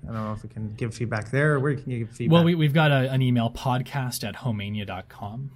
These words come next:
Speaker 2: Uh, when, when we do the closing and in the show notes, there'll also be the contact email there. Uh, you can always just email us there. We can, we can read, feed o-, go, go over all your feedback on it. Maybe, who knows, maybe down the road we'll be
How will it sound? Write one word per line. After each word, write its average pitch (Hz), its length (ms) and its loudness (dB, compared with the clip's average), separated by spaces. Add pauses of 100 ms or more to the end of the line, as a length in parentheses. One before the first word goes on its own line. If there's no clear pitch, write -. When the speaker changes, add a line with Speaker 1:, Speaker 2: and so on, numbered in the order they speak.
(140)
Speaker 2:
Uh, 95 240 -12
when, 123 240 -4
when 131 140 0
we 131 80 2
do 131 100 2
the 120 80 2
closing 120 400 0
and 113 80 2
in 110 80 0
the 107 60 -2
show 110 180 -6
notes, 92 220 -8
there'll 95 180 -6
also 95 220 -8
be 95 80 -10
the 92 80 -10
contact 92 500 -14
email 90 300 -12
there. 95 260 -10 (380)
Uh, - 60 -8
you 92 80 -8
can 101 80 -8
always 92 140 -6
just 95 160 -12
email 90 300 -12
us - 160 -10
there. - 340 -18
We - 80 -18
can, - 240 -16 (380)
we 113 60 -8
can 110 500 -2
read, 175 260 6
feed 214 200 6
o-, 185 180 4
go, 170 240 0 (240)
go 156 160 6
over 151 140 6
all 135 160 6
your 123 100 4
feedback 113 480 0
on 110 140 0
it. 117 100 0
Maybe, 123 240 2
who 131 80 4
knows, 127 320 0
maybe 101 480 -4
down 107 220 -2
the 104 80 -4
road 98 200 -4
we'll 92 140 -8
be 92 220 -10